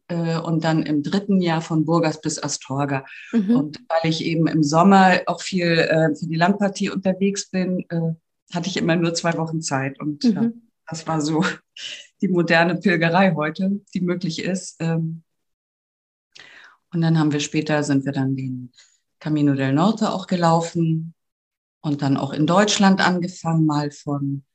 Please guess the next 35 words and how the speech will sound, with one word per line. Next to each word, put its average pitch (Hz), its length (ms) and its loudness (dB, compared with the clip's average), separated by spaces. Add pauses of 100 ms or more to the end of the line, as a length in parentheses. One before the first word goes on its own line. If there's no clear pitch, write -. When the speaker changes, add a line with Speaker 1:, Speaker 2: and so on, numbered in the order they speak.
(380)
Speaker 1:
Görlitz 175 720 2
nach 139 320 0
Leipzig, 220 920 -2 (840)
weil 147 140 -4
meine 139 420 -2
Mutter 190 320 -2
wohnt 170 180 -4
in 151 120 -2
Leipzig 220 640 -2
und 165 140 -6
dann 165 100 -2
haben 160 60 0
wir 160 80 -2
gesagt, 156 280 -10
„Können 165 140 -4
wir 156 40 -4
doch 147 100 -6
da 147 120 -6
mal 143 140 0
zu - 120 -10
Fuß - 280 -4
hingehen?“ 190 500 2
Und 160 220 -4
dann 156 140 -2
sind 156 280 -4
wir 156 240 -2 (100)
auf - 100 -10
diesem 151 260 -8
wunderbaren, 156 800 2
äh, 147 240 -6
Via 151 200 0
Regia, 180 500 2
den 151 260 -2
ökumenischen 185 720 0
Pilgerweg, 165 500 -4